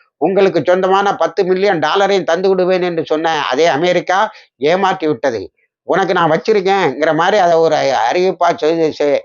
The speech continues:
செய்துவிட்டு, இப்பொழுது அவர்கள் மிகவும் நேர்த்தியாக பொருளாதார முறையில், மிகவும் ஹலாலான முறையில், அதுவும் ஈரானோடு சேர்ந்து முன்னேறி வருகின்றார்கள். இந்த உலக வரைபடத்தில்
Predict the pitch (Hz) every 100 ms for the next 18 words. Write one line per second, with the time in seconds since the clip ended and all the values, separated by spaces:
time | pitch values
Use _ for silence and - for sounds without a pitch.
0 | _ _ _ - 175 196 165 151 147 139
1 | 127 _ _ 143 165 180 160 160 190 127
2 | 160 143 143 131 - _ - 143 147 175
3 | 170 139 175 180 185 170 165 175 147 165
4 | 190 180 170 156 147 147 135 120 - _
5 | - 147 170 151 123 165 196 190 185 151
6 | 143 151 139 123 - _ - 151 175 151
7 | 170 190 185 170 147 - 151 170 175 151
8 | 156 151 139 123 131 117 110 90 90 _
9 | _ 151 180 156 180 202 196 175 175 165
10 | 160 139 139 127